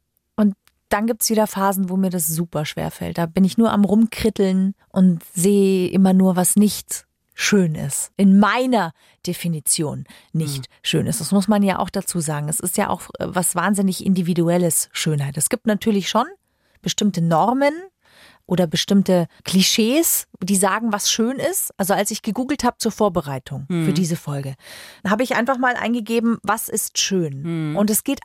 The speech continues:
Speaker 1: automatisch um eine Figur. Also
Speaker 2: Ja, ja, ja, ja. Ich
Speaker 1: um
Speaker 2: hab auch, ich hab die schö-, angeblich schönsten Menschen.
Speaker 1: Genau,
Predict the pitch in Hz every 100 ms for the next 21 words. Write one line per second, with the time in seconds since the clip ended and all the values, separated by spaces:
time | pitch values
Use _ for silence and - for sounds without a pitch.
0 | - 226 320 - 285 220 214 226 226 -
1 | - 208 208 208 214 _ _ _ _ 190
2 | 190 190 185 180 180 180 - - 190 190
3 | 190 - _ _ 190 226 226 143 143 _
4 | 208 220 240 240 190 139 220 208 208 262
5 | 254 190 202 - 190 - 190 - 175 202
6 | 208 196 - 214 202 - - 185 175 170
7 | 165 - 135 135 - 214 180 156